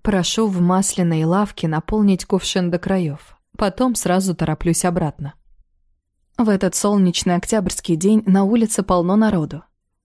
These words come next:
Прилавки откинуты, товар выставлен на всеобщее обозрение. Домохозяйки и служанки закупаются прямо с улицы, не заходя внутрь. Я держу кувшин одной рукой, а другой его прикрываю,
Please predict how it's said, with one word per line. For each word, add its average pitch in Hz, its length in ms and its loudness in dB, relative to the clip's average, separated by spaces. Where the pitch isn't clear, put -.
Прилавки 240 520 0
откинуты, 185 760 -2
товар 233 320 0
выставлен 175 640 0
на 180 160 2
всеобщее 160 520 0
обозрение. 156 640 -4
Домохозяйки 190 800 0
и 165 80 2
служанки 180 560 0
закупаются 180 720 -2
прямо 190 320 0
с - 140 -6
улицы, 175 580 -2
не 202 140 2
заходя 180 440 0
внутрь. 175 380 -2
Я 226 200 2
держу 190 360 0
кувшин 175 440 -2
одной 175 380 2
рукой, 196 400 -2
а 247 100 0
другой 240 360 0
его 185 180 2
прикрываю, 170 680 -2